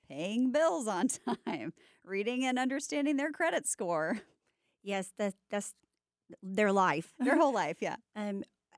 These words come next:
Speaker 2: at Peach County, we have a, an amazing opportunity where our parent coordinator, um,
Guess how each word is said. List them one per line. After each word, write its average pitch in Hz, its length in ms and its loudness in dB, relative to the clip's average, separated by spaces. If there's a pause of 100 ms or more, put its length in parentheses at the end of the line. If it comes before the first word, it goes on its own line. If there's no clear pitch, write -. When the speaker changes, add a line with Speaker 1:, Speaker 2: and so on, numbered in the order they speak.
(140)
Speaker 2:
at 214 180 -6
Peach 240 240 -6
County, 208 280 -2
we 202 280 -2
have 185 360 -4
a, 170 240 -6 (200)
an 180 100 -4
amazing 175 560 0
opportunity 165 720 -4
where 165 180 -8
our 165 140 -6
parent 180 380 -4
coordinator, 165 800 -8
um, 165 560 -6